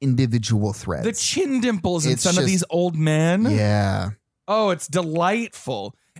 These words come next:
Speaker 2: And even like the way that they've, um, their technology, you made this point, like,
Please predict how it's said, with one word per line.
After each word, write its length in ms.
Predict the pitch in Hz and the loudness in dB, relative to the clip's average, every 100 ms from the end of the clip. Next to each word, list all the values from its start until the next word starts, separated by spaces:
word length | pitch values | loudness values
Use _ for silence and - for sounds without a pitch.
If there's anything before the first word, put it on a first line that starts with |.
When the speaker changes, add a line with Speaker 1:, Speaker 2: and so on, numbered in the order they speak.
| - | -2
Speaker 2:
And 120 | 233 | 0
even 260 | 262 233 | 2 0
like 220 | 226 220 170 | 0 -2 -2
the 180 | 165 196 | -2 -2
way 260 | 170 185 185 | 0 0 0
that 220 | 180 180 | -2 -2
they've, 380 | 160 175 170 151 160 | 0 0 0 -2 -2
um, 640 | 156 151 143 143 139 139 - _ _ _ _ _ _ _ | 2 2 2 0 -2 -6 -12 _ _ _ _ _ _ _
their 120 | - 180 | -10 -6
technology, 640 | 196 180 170 170 170 160 | -4 -2 0 0 -2 -4
you 100 | 185 | -4
made 200 | 196 170 | -4 -6
this 100 | 170 | -6
point, 260 | - 170 | -6 -6
like, 240 | 156 147 | -4 -6